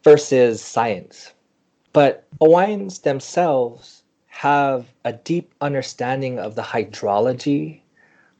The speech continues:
of the islands. And so because it's one of the, the tallest, um, mountains, it is the tallest <laughs> mountain in, in, in Hawaii, um, it plays a pivotal role in the hydrology of the island. And so,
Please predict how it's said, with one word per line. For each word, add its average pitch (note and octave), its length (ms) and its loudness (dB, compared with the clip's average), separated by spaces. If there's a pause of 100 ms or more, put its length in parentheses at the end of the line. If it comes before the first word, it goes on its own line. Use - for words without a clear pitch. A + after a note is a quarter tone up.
(120)
of A#2+ 420 2 (560)
the - 200 -6
islands. C#3+ 640 -8 (460)
And C#3 180 -6
so B2+ 460 4
because F#3+ 500 -2
it's - 260 -6
one B2+ 160 -4
of A2+ 200 -8
the, A2 360 -2 (140)
the A2+ 80 -4
tallest, - 760 -2 (100)
um, G#2+ 480 -8 (340)
mountains, A#2+ 760 -6
it A#2 100 -2
is C3+ 120 4
the - 80 4
tallest G2+ 340 -4
<laughs> - 40 -16
mountain A2+ 240 -10
in, G2 200 -12
in, G#2 260 -6 (140)
in G#2+ 80 -6
Hawaii, G2+ 480 -2 (540)
um, A2 260 0
it - 120 -2
plays F3 240 0
a E3 60 4
pivotal D#3+ 520 0
role C3+ 280 2
in A#2 100 -4
the A2 80 -10
hydrology A2 600 -4
of G#2 80 -6
the G#2+ 160 -10
island. C3 320 0
And G#2 100 -8
so, A#2+ 360 0